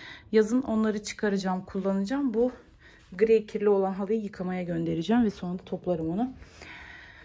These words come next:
Yani Aras'ın odasıyla birazcık uğraştım. Oyuncaklarını falan oraya düzenledim, koydum.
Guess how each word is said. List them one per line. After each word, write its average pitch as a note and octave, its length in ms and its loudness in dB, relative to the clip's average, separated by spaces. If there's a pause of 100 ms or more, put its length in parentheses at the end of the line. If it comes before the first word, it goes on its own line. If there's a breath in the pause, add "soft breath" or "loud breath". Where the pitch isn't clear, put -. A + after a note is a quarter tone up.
(520 loud breath)
Yani C4+ 340 4 (260 loud breath)
Aras'ın B3 340 0
odasıyla A#3 380 0
birazcık G3+ 340 0
uğraştım. G3+ 460 2
Oyuncaklarını G3 520 -2
falan F#3+ 300 -2
oraya F#3 240 -2
düzenledim, F3 520 -2
koydum. G#3+ 540 -2